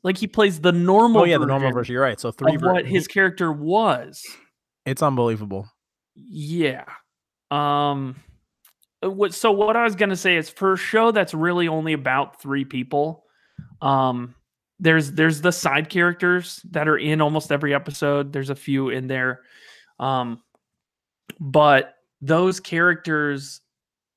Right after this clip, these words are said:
Speaker 1: go through so much crazy stuff. There's so much character development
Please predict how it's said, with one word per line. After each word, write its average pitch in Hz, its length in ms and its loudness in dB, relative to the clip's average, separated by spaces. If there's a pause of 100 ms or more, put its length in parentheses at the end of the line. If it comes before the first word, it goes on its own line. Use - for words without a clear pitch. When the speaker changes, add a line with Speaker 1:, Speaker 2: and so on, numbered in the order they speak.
(120)
Speaker 1:
go 147 200 0
through 147 200 -10
so 147 260 -4
much 139 180 -4
crazy 139 360 -4
stuff. 120 600 0 (1080)
There's 165 300 2
so 170 260 4
much 170 300 2 (240)
character 156 400 0
development 139 600 -2